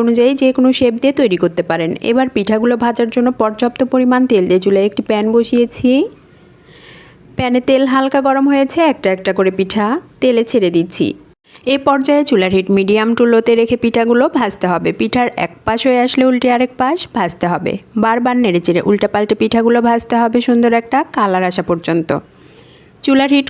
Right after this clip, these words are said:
কোনোভাবেই বাড়িয়ে দেওয়া যাবে না, তাহলে পিঠার উপরে দ্রুত কালার চলে আসবে, পুড়ে যাবে, ভেতরে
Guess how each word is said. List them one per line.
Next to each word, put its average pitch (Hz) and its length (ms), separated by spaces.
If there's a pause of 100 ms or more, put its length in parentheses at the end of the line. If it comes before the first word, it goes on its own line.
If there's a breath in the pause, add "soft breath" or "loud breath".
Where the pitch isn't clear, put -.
কোনোভাবেই 220 460
বাড়িয়ে 240 400
দেওয়া 233 220
যাবে 233 180
না, 233 140 (180)
তাহলে 269 280 (100)
পিঠার 262 320
উপরে 269 180 (100)
দ্রুত 208 220 (120)
কালার 185 340
চলে 233 220
আসবে, 240 200 (160)
পুড়ে 240 240 (100)
যাবে, 143 180 (120)
ভেতরে 208 280